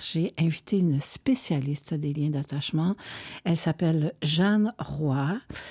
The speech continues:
Euh, Jeanne est une travailleuse sociale qui s'est spécialisée en attachement puis en développement de l'enfant.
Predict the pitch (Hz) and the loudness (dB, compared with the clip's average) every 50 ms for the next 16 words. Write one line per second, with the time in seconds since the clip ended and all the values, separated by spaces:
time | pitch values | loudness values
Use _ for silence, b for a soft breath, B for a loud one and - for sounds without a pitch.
0 | B B B B B 165 165 170 165 160 156 156 160 160 160 - 233 240 277 285 | B B B B B 2 4 4 6 6 6 4 4 4 4 4 4 4 6 6
1 | 285 254 214 202 - - 202 185 180 175 - - 226 233 247 254 247 - - 220 | 6 6 4 2 2 2 4 4 4 2 2 0 2 4 4 4 4 2 0 -2
2 | 202 - - 196 175 160 160 143 - 156 - - - 190 175 - - - 240 220 | -2 0 0 2 2 2 2 0 -2 -4 -4 -2 -2 -2 -2 -2 -2 0 0 0
3 | - - 226 196 170 156 151 156 151 156 147 147 147 151 - - 151 143 - - | 0 0 2 2 2 2 2 2 2 2 2 2 2 0 -2 -4 -4 -4 -2 0
4 | 175 170 175 - - 180 160 156 156 151 151 151 151 - - 170 170 165 - 170 | 0 0 0 0 0 0 0 0 0 0 0 0 0 2 2 2 2 2 4 2
5 | 151 156 151 - - - 143 135 | 2 2 0 0 -2 0 0 0